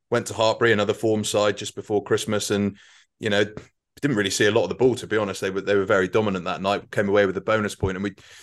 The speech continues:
it's hard to talk about deserving things in rugby because you have to do it for yourself. You don't just, you, you don't, you have to earn the right for a result, but I think it has been coming.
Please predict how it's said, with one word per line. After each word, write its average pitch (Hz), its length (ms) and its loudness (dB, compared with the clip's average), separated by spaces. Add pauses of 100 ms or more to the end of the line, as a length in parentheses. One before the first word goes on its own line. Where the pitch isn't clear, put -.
(600)
it's - 100 -12
hard 147 240 6
to 139 80 0
talk 151 280 4
about 139 300 2 (560)
deserving 123 600 4
things 135 300 2
in 131 100 0
rugby 131 240 0
because 123 280 -8
you 107 80 -6
have - 240 -4
to 107 80 -6
do 107 140 2
it 101 120 0
for - 60 -10
yourself. 110 360 0
You 107 80 0
don't 101 200 2
just, 98 220 -12
you, 101 120 -6
you 92 180 -10
don't, 101 200 -4 (360)
you 104 100 -4
have 110 120 -2
to - 140 -2
earn 107 160 6
the 101 120 4
right 107 260 4
for 107 160 0
a 101 40 0
result, 113 440 0
but 98 80 -6
I 98 80 -4
think 113 240 -4
it 98 100 -4
has 107 200 0
been 101 180 -6
coming. 92 480 -2